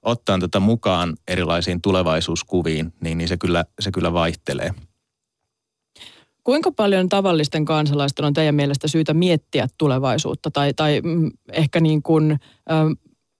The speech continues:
Speaker 2: pohdiskella tätä maapallon ja ihmiskunnan tulevaisuutta ja, ja uhrata aikaa sille?
Speaker 1: Mä olin tuossa, äh, Lontoossa yhdessä konferenssissa, jossa puhuttiin paljon tällaista futures literacy, tällainen niin kuin tulevaisuuden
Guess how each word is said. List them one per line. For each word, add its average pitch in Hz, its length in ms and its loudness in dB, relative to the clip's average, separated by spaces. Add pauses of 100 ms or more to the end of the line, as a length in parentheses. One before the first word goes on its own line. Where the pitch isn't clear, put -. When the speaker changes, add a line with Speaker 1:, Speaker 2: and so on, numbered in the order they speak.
(500)
Speaker 2:
pohdiskella 170 560 2
tätä 156 340 0 (480)
maapallon 165 540 2
ja - 80 0
ihmiskunnan 151 720 2 (460)
tulevaisuutta 139 920 -2 (220)
ja, 143 160 -2
ja 156 100 4
uhrata 147 340 2
aikaa 135 420 -2
sille? - 340 -6 (1000)
Speaker 1:
Mä 117 100 2
olin 135 220 0 (460)
tuossa, 135 460 0 (240)
äh, - 180 -4
Lontoossa 131 500 2
yhdessä 113 240 0 (160)
konferenssissa, 113 680 0
jossa 104 180 0
puhuttiin 110 380 0
paljon 113 300 2
tällaista 101 480 0 (440)
futures 120 520 0
literacy, 101 480 0
tällainen 101 280 0
niin 104 80 4
kuin 104 140 0 (200)
tulevaisuuden 92 1000 0